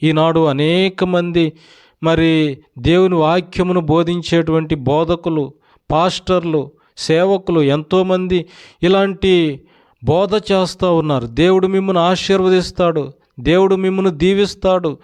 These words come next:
మీకు మంచి ఉద్యోగం వస్తుంది, తర్వాత మీరు, మీ పంట పొలాలు బాగా పండుతాయి, తర్వాత మరి మీరు అపార్ట్మెంట్ కొంటారు, కార్లు కొంటారు, పొలాలు కొంటారు,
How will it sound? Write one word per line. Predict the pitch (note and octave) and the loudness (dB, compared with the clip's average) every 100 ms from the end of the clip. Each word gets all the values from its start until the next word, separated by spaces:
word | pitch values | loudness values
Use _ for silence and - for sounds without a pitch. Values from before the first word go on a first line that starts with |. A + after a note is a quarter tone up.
| - - E3 | -20 -6 -2
మీకు | F3 | -2
మంచి | E3+ E3+ E3+ F#3+ | 0 -2 -2 -2
ఉద్యోగం | E3+ C3 F#3 F#3 F#3+ | -2 0 0 0 0
వస్తుంది, | F#3+ F3 - F#3 F3+ D3 B2+ _ - _ - | -2 -2 -2 -2 -2 -4 -6 _ -20 _ -4
తర్వాత | F3 F#3 F#3+ F#3+ F#3 E3 - _ _ E3 | 0 2 0 0 -2 -2 -10 _ _ 0
మీరు, | F#3+ F#3 F#3 F3 C#3+ | 2 4 2 2 0
మీ | E3 F3+ | -2 0
పంట | D#3 D#3+ F3 | -2 -2 -4
పొలాలు | F#3 F#3 F#3 F3+ | -2 0 2 0
బాగా | E3+ F3 F3+ F#3+ | 0 0 0 -2
పండుతాయి, | F3+ E3+ F#3 F#3 F#3+ D3 - _ _ _ _ F3 | -2 -2 -2 0 -2 -2 -8 _ _ _ _ -2
తర్వాత | F3+ G3 G3 G3+ F#3+ F3 _ _ _ | 2 2 0 -2 -2 -4 _ _ _
మరి | F3 F3+ F3+ F3 D#3 | -2 2 2 2 -2
మీరు | D3 F3+ F3+ E3+ D3 - C#3 | -2 0 2 0 -2 -6 -6
అపార్ట్మెంట్ | D3 F#3+ G3 G3 G3 F#3 | 0 0 0 -2 -2 0
కొంటారు, | F#3 F#3 F3+ F#3 F3+ | -2 -2 0 0 0
కార్లు | E3 D3+ E3 F#3 G3 | -2 -2 0 0 -2
కొంటారు, | F#3+ F#3 F#3 F#3 F#3 F3 C3+ _ _ D3+ | -2 -2 -2 0 0 0 -6 _ _ -2
పొలాలు | E3+ G3 G3 | 2 2 0
కొంటారు, | F#3+ F#3 F3+ F#3 F#3 F3 | 0 -2 0 0 2 0